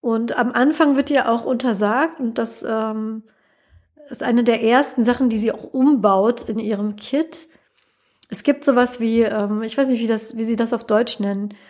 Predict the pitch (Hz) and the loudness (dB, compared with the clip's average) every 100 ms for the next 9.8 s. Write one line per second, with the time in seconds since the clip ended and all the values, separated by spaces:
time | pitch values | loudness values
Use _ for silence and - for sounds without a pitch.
0 | _ - 233 247 233 208 214 233 233 247 | _ 0 4 4 2 -4 -2 0 0 2
1 | 240 240 202 208 226 214 202 208 208 247 | 2 0 0 2 2 2 2 2 -2 -2
2 | 285 254 226 - 254 294 277 285 294 - | -2 -2 -4 -2 0 0 2 0 -2 -12
3 | _ _ _ _ _ _ _ _ _ - | _ _ _ _ _ _ _ _ _ -8
4 | 208 233 - 220 240 220 233 262 262 262 | -4 -2 -2 -2 -2 -4 2 4 4 4
5 | 233 208 240 247 226 190 - 196 196 202 | 4 6 6 6 2 0 -2 -4 -2 -2
6 | 190 202 _ _ _ - - 285 - 226 | -6 -10 _ _ _ -20 -18 -14 -6 -6
7 | 220 220 254 311 320 - - 285 240 247 | -2 4 6 6 2 -6 -10 -6 -2 -2
8 | 247 247 240 233 240 - 233 240 233 214 | -2 -6 -4 -6 -2 -2 0 0 -2 -4
9 | 226 220 220 226 302 359 - | -6 -6 -4 0 2 0 -6